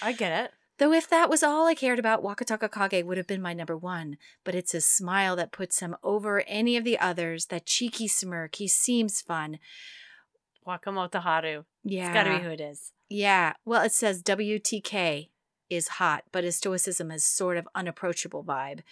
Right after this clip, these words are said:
Speaker 2: Too intimidating.
Speaker 1: Yep.
Speaker 2: I'd be too nervous to talk to him."
Speaker 1: Yep. Yeah. Wakataka Kage. He's talking about that one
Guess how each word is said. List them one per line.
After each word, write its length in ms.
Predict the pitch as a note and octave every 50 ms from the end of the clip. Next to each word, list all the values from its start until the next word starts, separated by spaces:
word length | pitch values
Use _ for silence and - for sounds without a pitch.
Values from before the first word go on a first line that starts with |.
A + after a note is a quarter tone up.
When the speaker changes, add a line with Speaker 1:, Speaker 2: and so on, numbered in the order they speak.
| - - - _ _
Speaker 2:
Too 180 | - - C4+ B3+
intimidating. 720 | B3 A3+ - A#3+ A#3+ A3 G3 F#3 E3 D#3 D3+ C#3+ C3 - -
Speaker 1:
Yep. 160 | F#3+ F#3 - - _
Speaker 2:
I'd 140 | F#3+ F#3+ F#3
be 100 | G#3+ G3
too 180 | - - G#3+ F#3
nervous 360 | F3+ E3+ E3 E3 D#3+ - -
to 100 | - D#3
talk 240 | - D#3 D3+ D3 -
to 80 | - D3+
him." 140 | D3+ D#3+ C#3+
Speaker 1:
Yep. 140 | G3+ G3 - F3+ F3 F#3
Yeah. 220 | G#3 G3+ F3+ D3+ - - _ _ -
Wakataka 420 | G3+ G3+ G#3+ - G#3+ G#3 - F3
Kage. 380 | - F3+ E3+ D#3 D3 C#3+ C3 - _ _ _ _ -
He's 180 | F#3+ G3 F#3
talking 300 | - A3+ G#3+ G#3+ G#3+ G3+
about 220 | F#3 F3 E3+ - -
that 220 | F3 D#3+ - - F3+
one 240 | E3 E3+ E3+ E3+